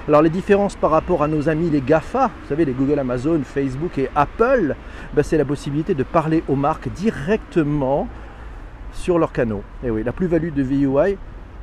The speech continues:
ben, ils connaissent les produits de leurs clients retailers de manière très précise, mais aussi leur catalogue, leurs outils de Customer Relationship Marketing, vous savez, ces outils et ces bases de données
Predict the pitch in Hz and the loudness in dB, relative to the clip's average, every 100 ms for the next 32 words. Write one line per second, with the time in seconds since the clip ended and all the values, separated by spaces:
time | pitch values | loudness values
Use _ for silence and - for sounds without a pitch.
0 | - - - 123 131 - 143 131 135 117 | -18 -18 -6 -2 0 2 2 2 0 0
1 | 135 113 135 123 104 - 123 127 127 - | 0 0 0 0 -2 -4 -2 0 -2 0
2 | 131 147 123 127 131 - - 269 - - | 0 2 0 0 -2 -2 -4 -2 -2 -4
3 | - 160 208 - - - 139 131 175 - | -4 -4 -6 -10 -14 -8 -2 2 2 0
4 | 233 160 - 233 220 180 143 147 143 143 | -4 -2 -2 -2 0 2 4 4 2 2
5 | 180 165 - - - - - 226 - 240 | 2 2 -2 -14 -12 -10 -6 -6 -2 0
6 | 233 170 185 180 175 160 - - 190 196 | 0 4 8 10 8 6 0 -2 0 2
7 | 185 190 175 165 - 185 165 - - - | 4 4 4 2 2 0 0 -6 -10 -10
8 | - 190 - 160 170 - 175 185 190 220 | -4 -2 0 2 2 0 -4 -2 -2 -2
9 | - - - - 147 170 - 143 135 - | -4 -6 -6 -2 2 2 0 -2 -2 -6
10 | - 185 - 123 135 143 143 135 139 170 | -4 -4 -2 0 0 2 2 4 2 0